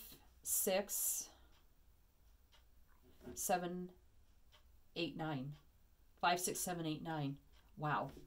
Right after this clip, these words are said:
Five starts, uh, starts with change, and the moon is fourteen five, which is change. So something's changing to bring something to full circle, I think. Wow.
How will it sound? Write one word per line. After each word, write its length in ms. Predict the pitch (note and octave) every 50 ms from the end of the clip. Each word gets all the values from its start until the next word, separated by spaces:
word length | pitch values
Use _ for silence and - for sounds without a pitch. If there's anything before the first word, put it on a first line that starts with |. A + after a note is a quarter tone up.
| - - - - - - - - - - - - - - - - -
Five 380 | - - - F#3 E3 F#3 G3 F#3
starts, 600 | - - - F#3 F3 F3 - - - - - -
uh, 280 | D#3 E3+ E3 - - D#3
starts 380 | - - - E3+ E3+ F3 - -
with 120 | E3+ -
change, 500 | - - G3+ F#3+ G3+ F#3+ E3 D#3 D#3 F3
and 140 | D3+ D#3+ D#3+
the 40 | D#3+
moon 240 | F3 F#3 G#3 G#3
is 100 | F#3+ F3
fourteen 480 | - - D#3+ C#3+ C3 - - F3 D#3 D3+
five, 460 | D3+ - - D3 C#3 C#3 D3+ F3+ F3+
which 160 | G#3 G#3+ -
is 140 | D#3 D3 -
change. 640 | - - E3+ F3+ F#3+ D#3 C#3+ C#3+ C#3 - - - - - - - - - - - - - - - - - - - - - - - - - - - - - - - - - - - - - - - - - - - - - - - - - - - - - - - - - - - -
So 380 | - - - G#3 F#3 F3+ E3+ E3
something's 540 | - - - A3+ A#3+ A#3+ C#4 A#3+ A3 - -
changing 580 | - - G3+ G3+ A#3 A#3 A#3 G#3 F#3 F3+ F3
to 100 | - F3+
bring 240 | E3+ F3+ F#3 F#3+ F#3+
something 400 | F3+ - F#3 G3 - - G#3+ E3
to 100 | - E3
full 200 | D3 - F3 E3
circle, 480 | D3+ - G3 D#3+ F#3+ - - F3+ D#3+ -
I 80 | - D3
think. 440 | - - C#3 C3+ - - - - - - - - - - - - - - - - - - - - - - - - - - - - - - - - - - - - - - - - - - - - -
Wow. 340 | B2+ C3+ D3 - - -